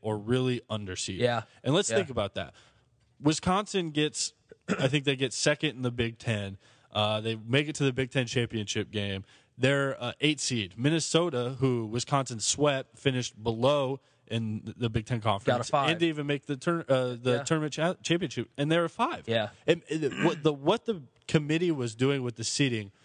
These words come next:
Speaker 1: made no
Speaker 2: Yeah.
Speaker 1: logical sense.
Speaker 2: Yeah.
Speaker 1: And what do you do when you do that?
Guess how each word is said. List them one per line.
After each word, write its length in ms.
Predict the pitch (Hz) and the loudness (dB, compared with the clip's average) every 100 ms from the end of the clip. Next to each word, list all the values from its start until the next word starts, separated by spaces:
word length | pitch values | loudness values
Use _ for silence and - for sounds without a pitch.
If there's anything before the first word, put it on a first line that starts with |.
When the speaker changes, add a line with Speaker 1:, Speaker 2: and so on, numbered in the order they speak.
| _ - | _ -6
Speaker 1:
made 340 | 120 117 113 - - | -2 0 -2 -8 -8
no 600 | 110 117 127 139 156 160 | -2 2 4 2 -2 -6
Speaker 2:
Yeah. 240 | 135 123 - | -14 -16 0
Speaker 1:
logical 460 | 123 131 131 - 113 | 2 2 0 -8 -2
sense. 280 | 180 170 | 0 2
Speaker 2:
Yeah. 120 | - 156 | 2 0
Speaker 1:
And 120 | 165 | 2
what 160 | 208 | 0
do 80 | 202 | 0
you 100 | 208 | -4
do 220 | 160 156 | 0 2
when 100 | 151 | 2
you 120 | 131 120 | -4 0
do 180 | 113 104 | 0 0
that? 240 | 90 | -4